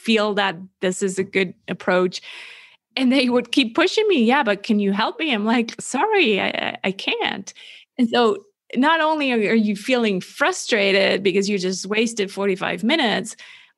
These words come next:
also, of course, your bank account is still <laughs> empty because you're like, "I could have made money. He really wanted to work with me, but it just didn't feel good." So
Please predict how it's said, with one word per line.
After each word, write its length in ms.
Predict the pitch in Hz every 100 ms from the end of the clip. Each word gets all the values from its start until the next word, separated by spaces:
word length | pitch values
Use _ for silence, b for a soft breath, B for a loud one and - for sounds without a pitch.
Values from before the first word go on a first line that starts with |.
| _
also, 380 | - 285 359 226
of 140 | 202 -
course, 280 | 247 240
your 160 | 226 202
bank 400 | 175 175 190 165
account 400 | 202 214 180 180
is 140 | 180 -
still 300 | - 185 -
<laughs> 20 |
empty 420 | 175 - 269 190
because 480 | 269 196 202 180 185
you're 200 | 180 180
like, 340 | 165 165 165 175
"I 100 | 175
could 320 | - 233 226
have 160 | 320
made 240 | 196 180 170
money. 580 | 175 170 175 208 208 202
He 300 | 190 185 233
really 260 | 214 208 185
wanted 260 | 185 180
to 80 | -
work 280 | 175 233 -
with 240 | 208 -
me, 280 | 185 175 190
but 480 | 214 196 202 - - _ _ -
it 160 | 208 202
just 240 | 185 165
didn't 320 | 185 185 190
feel 360 | 190 247 320 311
good." 380 | - 90 - 190
So 240 | 196 185